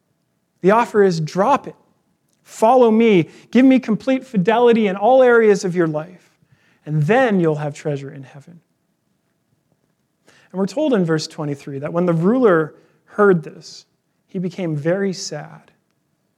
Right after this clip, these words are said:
And Juke, uh, Juke, Luke wants to, uh, contrast this for us. He says that he was very sad because he was extremely rich. The depths of his sadness is tied to how rich he is. And this word for sad, it's only used in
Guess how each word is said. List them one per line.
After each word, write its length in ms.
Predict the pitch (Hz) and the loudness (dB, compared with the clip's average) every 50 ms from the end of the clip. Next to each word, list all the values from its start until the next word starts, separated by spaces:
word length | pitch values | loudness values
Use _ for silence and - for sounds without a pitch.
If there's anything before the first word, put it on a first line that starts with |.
| _ _ _ _ _ - | _ _ _ _ _ -12
And 80 | 156 151 | -8 -2
Juke, 200 | - 277 294 - - - - _ - | 0 0 0 -2 -4 -16 -18 _ -6
uh, 260 | 170 165 170 180 175 | -4 -2 -2 -4 -4
Juke, 440 | 160 156 143 - 139 139 135 - _ | -8 -8 -8 -8 -10 -12 -12 -14 _
Luke 340 | - 151 151 185 190 175 - - - - - - | -6 0 0 0 0 0 -4 -16 -20 -20 -10 -6
wants 280 | 170 185 220 226 - | -4 -4 -2 -4 -6
to, 280 | - - 214 190 175 165 | -4 -2 0 2 2 2
uh, 320 | 151 147 147 143 147 - - - _ _ _ _ _ _ _ _ _ | 2 0 -2 -4 -6 -12 -18 -20 _ _ _ _ _ _ _ _ _
contrast 540 | - - - 247 269 240 - 175 151 143 - | -16 -8 -4 -4 -2 -2 -2 -4 -4 -4 -8
this 120 | - 139 - | -10 -12 -12
for 140 | - 143 | -12 -14
us. 80 | 135 131 | -16 -14
He 80 | - 160 | -12 -8
says 180 | - 185 175 180 | -8 -6 -2 -2
that 200 | 170 160 - - _ _ _ _ | -2 -4 -4 -12 _ _ _ _
he 100 | - 175 | -6 -6
was 80 | 165 151 | -4 -2
very 320 | 160 202 240 294 285 247 | 2 2 2 2 2 -2
sad 460 | - - - 208 180 165 160 165 165 | -4 -2 0 2 4 4 2 2 0
because 260 | 175 160 - 185 165 | -2 -4 -4 -6 -6
he 100 | - 202 | -6 -4
was 160 | 185 170 165 160 | -4 -2 -2 -2
extremely 840 | 151 151 - - - - - 233 240 233 226 214 190 175 160 151 | -4 -8 -10 -16 -18 -16 -10 -8 -8 -6 -6 -8 -8 -8 -10 -10
rich. 560 | 147 156 175 170 - _ _ - - - _ _ _ _ _ _ _ _ _ _ - | -10 -12 -14 -18 -18 _ _ -20 -20 -20 _ _ _ _ _ _ _ _ _ _ -4
The 60 | 165 | -4
depths 460 | 156 143 202 220 277 - - - - | -2 2 2 2 2 0 -4 -6 -6
of 80 | 240 202 | -4 -4
his 140 | 202 185 - | -4 -4 -6
sadness 500 | - - 208 196 208 202 185 165 165 - | -2 0 2 2 2 0 -2 -4 -6 -8
is 100 | 170 - | -12 -8
tied 280 | - - 190 196 185 | -2 0 0 0 0
to 80 | - 180 | -2 -4
how 160 | 170 175 165 | -2 -2 -2
rich 260 | 160 185 220 214 - | 0 0 -2 -2 -4
he 100 | - 160 | -12 -14
is. 400 | 160 - 85 180 185 - - _ _ _ _ _ _ _ _ _ _ _ - | -16 -18 -20 -20 -20 -20 -20 _ _ _ _ _ _ _ _ _ _ _ -2
And 100 | 180 220 | 0 0
this 160 | 294 294 - | 0 2 2
word 220 | 262 269 262 - | 2 2 2 2
for 80 | - 208 | 0 -2
sad, 400 | - - - 220 226 214 190 180 | -2 0 0 2 4 2 2 0
it's 100 | 175 - | -2 -6
only 180 | 226 269 311 | -4 -2 0
used 300 | 262 214 214 226 220 208 | 0 0 0 -2 -2 -4
in 140 | 202 180 175 | -6 -6 -8